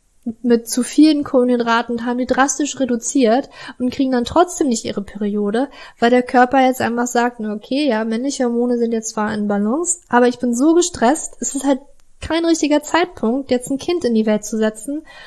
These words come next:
Und deswegen bekommst du auch nicht deine Periode, weil deine Hormone, dein Progesteron zum Beispiel immer noch sehr niedrig ist oder sogar dein Stoffwechsel sehr niedrig ist und deswegen auch nochmal alles nach unten gefahren ist. Und natürlich ist da auch Progesteron nach unten gefahren.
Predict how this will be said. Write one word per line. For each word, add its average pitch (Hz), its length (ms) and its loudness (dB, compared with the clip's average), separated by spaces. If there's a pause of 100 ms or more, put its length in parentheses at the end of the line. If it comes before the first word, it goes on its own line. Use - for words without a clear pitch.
(220)
Und 233 140 2
deswegen 269 440 4
bekommst 240 400 -2
du 233 80 0
auch 220 80 -2
nicht 247 180 -4
deine 240 180 -2
Periode, 214 600 0
weil 226 120 0
deine 233 280 0
Hormone, 220 500 2
dein 226 160 0
Progesteron 220 880 0
zum 254 160 -6
Beispiel 254 400 -2
immer 349 240 2
noch 214 100 2
sehr 202 140 -2
niedrig 208 340 0
ist 247 180 0
oder 254 240 2
sogar 254 220 4
dein 262 160 0
Stoffwechsel 214 600 4
sehr 196 120 -4
niedrig 208 420 -6
ist 240 300 -6 (340)
und 226 160 -4
deswegen 233 520 0 (760)
auch 254 120 6
nochmal 226 280 4
alles 202 200 -4
nach 202 140 -2
unten 208 240 -4
gefahren 202 380 -4
ist. 214 280 -8
Und 226 60 -4
natürlich 226 420 2
ist 233 160 -4
da 226 120 0
auch 220 120 -6
Progesteron 226 540 2
nach 208 120 0
unten 208 280 -10
gefahren. 214 420 -6